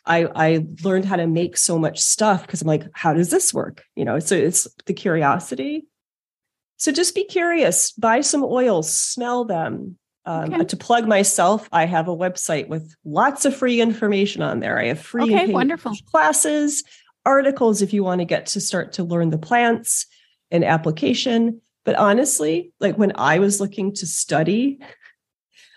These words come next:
Speaker 1: um, and become certified, I had this burning need to do so without knowing why at the time. Uh,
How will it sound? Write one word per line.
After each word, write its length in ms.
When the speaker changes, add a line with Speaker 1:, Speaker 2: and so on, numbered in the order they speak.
Speaker 1:
um, 320
and 140
become 420
certified, 680
I 80
had 160
this 160
burning 600
need 300
to 80
do 240
so 220
without 380
knowing 420
why 560
at 140
the 100
time. 480
Uh, 400